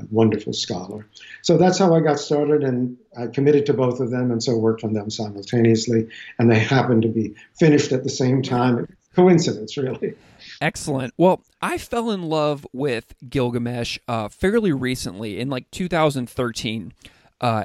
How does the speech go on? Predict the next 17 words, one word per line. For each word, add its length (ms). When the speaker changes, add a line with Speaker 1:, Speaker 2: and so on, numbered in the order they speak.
Speaker 2:
as 300
I 120
was 300
teaching 520
it 320
in 280
a 200
tenth 360
grade 240
English 400
class 420
in 100
the 60
middle 280
of 60
Missouri. 600
Um, 340